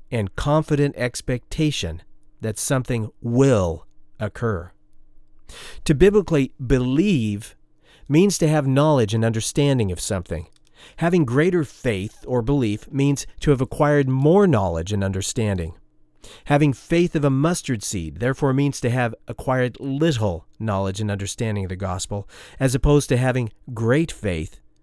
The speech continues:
which means the opposite. Authentic faith, or authentic belief, is solely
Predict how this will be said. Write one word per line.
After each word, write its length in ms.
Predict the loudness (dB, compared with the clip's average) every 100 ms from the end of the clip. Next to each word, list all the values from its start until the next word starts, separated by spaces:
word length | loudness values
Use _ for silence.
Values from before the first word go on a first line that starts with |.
| _
which 200 | -10 -4
means 220 | -2 -2
the 140 | -2 -2
opposite. 460 | -4 -6 -10 -10 -14 _ _ _ _ _ _ _ -20 -20 _ -10
Authentic 680 | -6 -6 -4 0 0 0 -6
faith, 540 | -4 -2 -2 -6 -18 _ _
or 260 | -6 -6 -6 -6
authentic 560 | -8 -4 -2 -2 -4 -2
belief, 600 | 0 0 0 -4 -10 -20 -20 _ _ _ -4
is 160 | -4 -2
solely 760 | -4 2 4 4 2 0